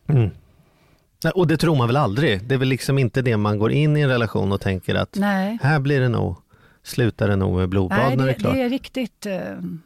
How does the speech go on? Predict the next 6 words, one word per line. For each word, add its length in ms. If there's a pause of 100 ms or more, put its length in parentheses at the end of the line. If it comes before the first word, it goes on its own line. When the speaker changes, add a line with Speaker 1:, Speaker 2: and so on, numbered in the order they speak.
(300)
Speaker 1:
Förstås. 540 (200)
Speaker 2:
jag 220
är 100
fullkomligt, 680 (100)
eh, 300
ekonomiskt 920